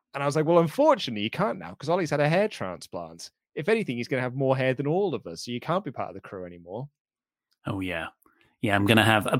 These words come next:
Speaker 2: I was taught, so I got a haircut on Tuesday.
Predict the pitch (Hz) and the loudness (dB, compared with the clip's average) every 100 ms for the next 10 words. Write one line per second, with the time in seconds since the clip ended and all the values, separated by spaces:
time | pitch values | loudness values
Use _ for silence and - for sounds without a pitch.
0 | 139 139 135 - 190 156 160 147 175 170 | 6 6 6 8 8 8 6 6 4 2
1 | 123 117 - 160 160 123 - 170 113 - | 0 -4 0 2 2 0 2 4 4 4
2 | - - - _ _ _ _ _ _ - | 2 2 0 _ _ _ _ _ _ 0
3 | 117 104 - 127 104 92 - 92 101 | 2 2 4 4 4 0 -2 -2 -4